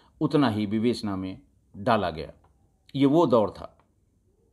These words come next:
अब आप ये सोचिए कि इतनी जघन्य हत्या के बाद, इतनी भीषण बमबारी के बाद वो इत्मीनान से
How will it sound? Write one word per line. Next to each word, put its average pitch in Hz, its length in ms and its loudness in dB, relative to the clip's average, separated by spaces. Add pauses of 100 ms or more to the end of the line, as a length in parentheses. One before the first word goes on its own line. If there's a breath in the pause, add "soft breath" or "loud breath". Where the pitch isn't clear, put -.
(460)
अब 185 120 8
आप 220 140 12
ये 233 120 0
सोचिए 190 500 0
कि 175 180 -4
इतनी 185 540 -8
जघन्य 143 520 -4
हत्या 139 380 -2
के 110 160 -4
बाद, 107 420 0 (500)
इतनी 170 320 0
भीषण 147 400 2
बमबारी 123 480 4
के 107 160 -8
बाद 107 380 -4 (280)
वो 135 180 0
इत्मीनान 139 560 2
से 135 380 -4